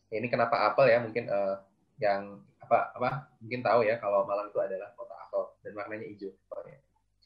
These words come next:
Em, ya, dan ketika kita udah tahu, oh, Malang country-nya Indonesia. Nah, kalau di knowledge graph itu salah satu, apa, eh,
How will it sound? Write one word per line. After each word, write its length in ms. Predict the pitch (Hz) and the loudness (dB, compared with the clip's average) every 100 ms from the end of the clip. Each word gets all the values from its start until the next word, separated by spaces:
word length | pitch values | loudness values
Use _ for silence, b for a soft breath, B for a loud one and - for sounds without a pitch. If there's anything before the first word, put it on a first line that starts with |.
| _ 117 | _ 6
Em, 420 | 143 143 139 139 139 - _ _ _ _ _ _ 831 _ _ _ _ _ _ _ | 10 10 10 6 0 -8 _ _ _ _ _ _ -20 _ _ _ _ _ _ _
ya, 320 | 143 123 - - _ _ - | 6 6 4 -10 _ _ 2
dan 240 | 135 139 | 4 4
ketika 240 | 156 156 | 0 2
kita 320 | 165 165 147 135 | 4 8 8 10
udah 240 | 120 117 | 8 6
tahu, 200 | 120 120 | 4 6
oh, 140 | - 151 | 6 4
Malang 400 | 110 107 139 160 | 4 4 4 2
country-nya 480 | 113 - 117 135 135 | -4 -6 -8 -8 -8
Indonesia. 400 | 113 135 127 98 - _ - | -8 -8 -2 -2 -2 _ -6
Nah, 160 | 107 101 - _ _ _ - | -4 -4 -6 _ _ _ 4
kalau 120 | 127 131 | 6 6
di 320 | 131 127 127 | 4 2 0
knowledge 240 | 131 131 | 0 -2
graph 220 | 135 127 127 | -2 -4 0
itu 180 | 143 | 2
salah 240 | 139 123 127 | 4 4 4
satu, 480 | 131 120 131 123 123 | 2 -2 -2 0 0
apa, 480 | 117 147 170 175 | 2 2 2 0
eh, 280 | 120 110 107 | -2 -2 -2